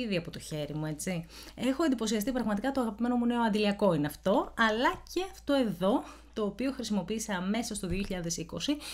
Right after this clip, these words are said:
είναι το Unseen Sunscreen S P F τριάντα από την εταιρεία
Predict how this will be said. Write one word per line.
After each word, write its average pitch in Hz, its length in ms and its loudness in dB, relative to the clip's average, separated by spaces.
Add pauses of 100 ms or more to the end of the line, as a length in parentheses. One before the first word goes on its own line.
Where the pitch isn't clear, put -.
(200)
είναι 262 220 8
το 285 220 0
Unseen 269 580 8
Sunscreen 247 500 4 (440)
S 247 240 0
P 254 80 4
F 254 100 -4
τριάντα 240 520 4
από 247 160 -2
την 208 120 -2
εταιρεία 202 440 -2